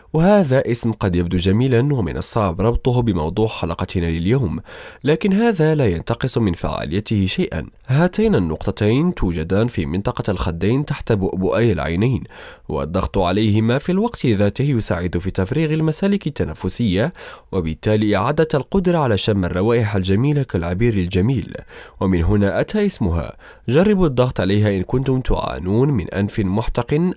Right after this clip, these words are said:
أو من ألم في العينين. وللمهتمين بجمالهم خاصة من الإناث، فقد يهمكم أن تعرفوا أن لهذه النقاط اسما آخر هو نقاط جمال الوجه، والضغط عليها قد يحسن من صحة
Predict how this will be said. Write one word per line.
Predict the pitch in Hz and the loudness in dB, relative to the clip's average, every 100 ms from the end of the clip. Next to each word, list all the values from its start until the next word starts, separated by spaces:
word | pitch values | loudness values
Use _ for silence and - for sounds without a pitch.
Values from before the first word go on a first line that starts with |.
| - | -2
أو | 92 | -2
من | 85 80 - | -2 -4 -2
ألم | 131 123 | 0 0
في | 107 | -2
العينين. | - - 87 127 127 - - - - - - | -4 -4 -2 0 0 -4 -12 -20 -20 -14 0
وللمهتمين | 160 175 175 151 170 180 208 190 | 4 4 4 2 2 2 2 2
بجمالهم | 107 92 80 71 - 95 117 170 | 2 0 -2 -6 -2 0 2 0
خاصة | - 98 92 87 - | -2 -4 -2 -2 -2
من | 85 82 | -2 -2
الإناث، | - 87 92 135 165 - - - - | -4 0 2 2 0 -10 -20 -20 -6
فقد | - - 170 | -4 -2 0
يهمكم | 170 185 202 180 131 135 110 | 2 4 4 2 0 0 0
أن | 95 85 | -2 -2
تعرفوا | 107 101 101 101 | -2 -2 0 0
أن | 87 | 0
لهذه | 85 87 127 139 117 101 90 | 0 0 0 0 0 0 0
النقاط | 82 82 - 95 110 131 - | -2 -6 -4 -2 -2 -2 -4
اسما | 160 165 147 120 | -4 -2 -2 -2
آخر | 139 147 127 | -2 -2 -2
هو | - - | -4 -6
نقاط | - - 104 107 | -10 -4 0 0
جمال | 92 95 113 | 2 2 2
الوجه، | 98 113 156 98 87 - - - - | 2 0 0 0 -4 -8 -18 -18 -14
والضغط | - - 80 - 87 | -12 -6 -6 -4 -4
عليها | 78 110 110 117 | 0 2 2 0
قد | 131 117 95 | -2 -2 -2
يحسن | 101 - 185 - 160 | 0 -2 -4 -4 -2
من | 151 113 - | -2 -2 -4
صحة | - - - | -6 -8 -8